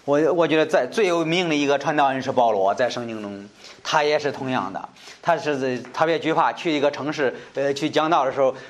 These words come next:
他，他惧怕吗？他特别惧怕。但是呢，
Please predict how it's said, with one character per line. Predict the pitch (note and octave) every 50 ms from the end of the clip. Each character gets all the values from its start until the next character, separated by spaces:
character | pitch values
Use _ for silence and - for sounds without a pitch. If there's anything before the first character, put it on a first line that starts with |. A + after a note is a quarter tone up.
| -
他， | - D3 C#3+ B2 B2+ B2
他 | B2 - E3 D3+
惧 | D3 D#3+
怕 | C#3+ E3 D#3 C3
吗？ | A#2+ G#2+ A2 - - - _ _
他 | - B2
特 | - C3 C3+
别 | B2+ A#2+ A2+ A2+ G2+
惧 | A2 A#2 A2
怕。 | A2+ G2+ - - - _ - - - - - -
但 | G3 F#3 E3+
是 | D3 D#3+
呢， | D#3 C#3+ C3+ C#3 C#3 -